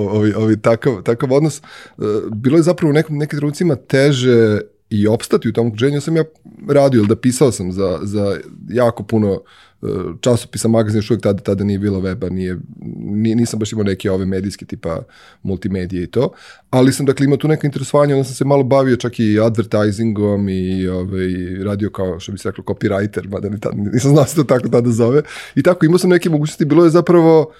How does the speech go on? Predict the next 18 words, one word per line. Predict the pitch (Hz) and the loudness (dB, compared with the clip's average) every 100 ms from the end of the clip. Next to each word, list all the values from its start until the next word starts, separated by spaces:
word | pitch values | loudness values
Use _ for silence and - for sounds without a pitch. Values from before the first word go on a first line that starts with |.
| _ _ | _ _
teško | 139 151 170 | 0 2 2
i | |
odoleti, | 135 117 147 185 104 - _ - | 4 4 4 0 -2 -4 _ 0
ući | 120 - 113 | 0 2 0
u | |
taj, | 98 101 95 | 2 2 2
taj | 101 101 | 2 2
odrasli | 101 107 117 110 | 2 2 0 -2
svet | - 113 101 | 0 0 2
i | 101 92 - - - | 0 -2 -8 -12 -2
potpuno | 107 - 113 | -2 0 0
se | 117 | -2
izboriti | 104 107 101 104 95 | 0 0 0 -2 -4
za | 98 | -2
neku, | 95 92 101 | -2 -4 -6
za | 95 | -4
neku | 98 95 98 | -4 -4 -4
nezavisnost. | 98 98 87 92 - - - | -2 -2 -2 -4 -10 -18 -20